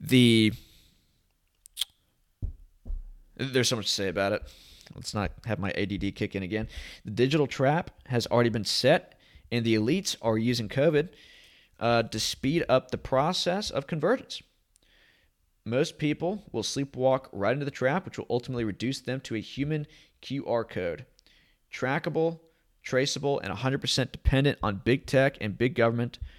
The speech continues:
for their surveillance. And so that is happening increasingly with the universal basic income and everything like that. People are getting financially dependent on the government. And I think I read a statistic that I think it's twenty-five to thirty percent of the people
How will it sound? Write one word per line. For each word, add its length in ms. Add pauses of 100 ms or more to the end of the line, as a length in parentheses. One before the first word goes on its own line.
(280)
for 320
their 180
surveillance. 600
And 160
so 200
that 260
is 140
happening 380
increasingly 600 (440)
with 360
the 340 (380)
universal 480
basic 260
income 400 (880)
and 640
everything 320
like 200
that. 260
People 200
are 80
getting 440 (260)
financially 540
dependent 320
on 60
the 60
government. 360
And 80
I 60
think 200
I 40
read 360
a 100
statistic 580
that 280 (1000)
I 60
think 160
it's 140
twenty-five 400
to 80
thirty 220
percent 280
of 140
the 260
people 800